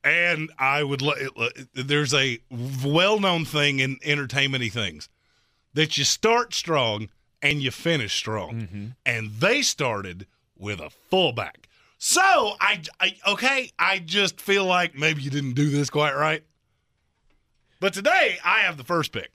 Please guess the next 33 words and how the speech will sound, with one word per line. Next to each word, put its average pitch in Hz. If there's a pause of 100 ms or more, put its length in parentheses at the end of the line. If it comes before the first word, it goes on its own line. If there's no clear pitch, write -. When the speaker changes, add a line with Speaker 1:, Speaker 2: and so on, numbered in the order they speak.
Speaker 2:
You 127
do. 127
You 160
do. 170
And 143
yesterday, 185
you 165
drafted 160
Tom 220
Brady, 170
Micah 165
Parsons, 139
Ja'Marr 139
Chase, 127
Joe 139
Burrow, 120 (320)
and 104
Joey 95
Bosa. 165 (340)
Speaker 1:
And 170
obviously, 151
I'm 131
ill 135
because 120
I 117
started 117
with 107
Tom 120
Brady 110
and 104
a 92
cowboy. 98
Speaker 2:
Mm-hmm. 101